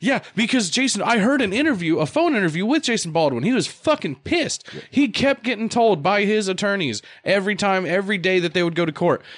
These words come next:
Speaker 1: "No, tomorrow, I'm gonna get you up there. I'm gonna get you up there." And he never got fucking called because he still to this day has a fucking chip on his shoulder against that goddamn defense attorney,
Speaker 2: Right.
Speaker 1: which I would too. Fuck that dude.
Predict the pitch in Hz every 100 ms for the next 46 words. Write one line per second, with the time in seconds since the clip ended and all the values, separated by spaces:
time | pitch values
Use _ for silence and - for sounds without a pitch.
0 | - - 143 127 135 139 110 117 143 139
1 | 151 139 104 104 - 135 139 139 147 135
2 | 117 110 135 165 165 156 - 160 131 165
3 | 151 113 107 117 143 175 - 180 190 160
4 | 127 113 147 160 131 120 110 139 127 110
5 | - 156 120 110 - 117 107 101 120 -
6 | 107 101 117 110 117 107 104 101 110 147
7 | 143 110 117 95 90 - 85 123 135 -
8 | 196 160 143 190 139 - 196 - - 98
9 | - 98 90